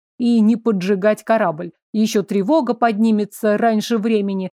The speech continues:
Догнать его на шлюпах еще как смогут. И на берегу догонят. А вот если уйти тихо?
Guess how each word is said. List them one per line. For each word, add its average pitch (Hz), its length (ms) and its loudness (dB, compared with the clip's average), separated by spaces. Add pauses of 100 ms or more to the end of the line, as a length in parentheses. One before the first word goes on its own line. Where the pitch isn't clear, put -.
(120)
Догнать 233 580 2
его 226 280 0
на 226 160 2
шлюпах 302 640 -2
еще 277 360 0
как 254 240 0
смогут. 208 500 -2 (460)
И 269 100 2
на 240 140 6
берегу 208 460 0
догонят. 196 680 0
А 208 80 2
вот 214 220 -2
если 208 480 -4
уйти 190 580 -4 (100)
тихо? 247 560 -4